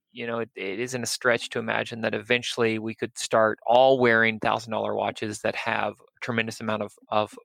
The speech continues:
functionality. Now, maybe we won't need them for racing or regattas or piloting private aircraft, but, uh, you know, we could imagine a lot of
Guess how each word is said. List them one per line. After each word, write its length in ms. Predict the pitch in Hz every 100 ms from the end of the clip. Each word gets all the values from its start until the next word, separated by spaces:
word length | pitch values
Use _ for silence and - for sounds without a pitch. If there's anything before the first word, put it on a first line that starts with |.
| -
functionality. 680 | 117 110 113 107 104 107 110
Now, 200 | 107 -
maybe 240 | 107 110 110
we 140 | 110
won't 220 | 107 107
need 180 | 110 107
them 180 | 110 107
for 460 | - 113 107 104 - - - - - _
racing 800 | - 110 117 110 - 110 104 104 - - - _ -
or 340 | 110 104 107
regattas 880 | 107 110 113 107 110 107 104 107 - - - - _
or 340 | 120 107 107 104 _ -
piloting 540 | - 113 110 110 110 107 -
private 300 | - 110 107
aircraft, 600 | 131 143 - 107 107 - _ _
but, 440 | 151 143 123 - - _ _ _
uh, 280 | 135 123 113 - _
you 240 | 135 131 117
know, 120 | 110
we 200 | 107 117
could 160 | 120 110
imagine 520 | 110 110 107 110 107
a 80 | -
lot 220 | 110 110
of 80 | 107